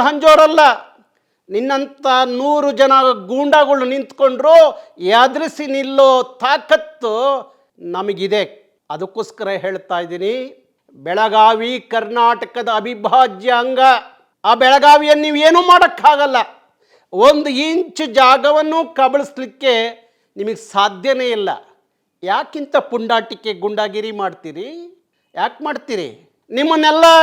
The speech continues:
ನಿಮ್ಮ ಪುಂಡಾಟಿಕೆ ಗುಂಡಾಗಿರಿಗೆ ಬೆಂಬಲವಾಗಿ ನಿಲ್ಲೋರು ಯಾರಪ್ಪ ಅಂದ್ರೆ ಬೆಳಗಾವಿಯ ರಾಜಕಾರಣಿಗಳು. ಬೆಳಗಾವಿ ರಾಜಕಾರಣಿಗಳು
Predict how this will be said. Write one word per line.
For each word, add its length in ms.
ನಿಮ್ಮ 140
ಪುಂಡಾಟಿಕೆ 720
ಗುಂಡಾಗಿರಿಗೆ 760
ಬೆಂಬಲವಾಗಿ 840
ನಿಲ್ಲೋರು 520
ಯಾರಪ್ಪ 400
ಅಂದ್ರೆ 260
ಬೆಳಗಾವಿಯ 680
ರಾಜಕಾರಣಿಗಳು. 840
ಬೆಳಗಾವಿ 500
ರಾಜಕಾರಣಿಗಳು 800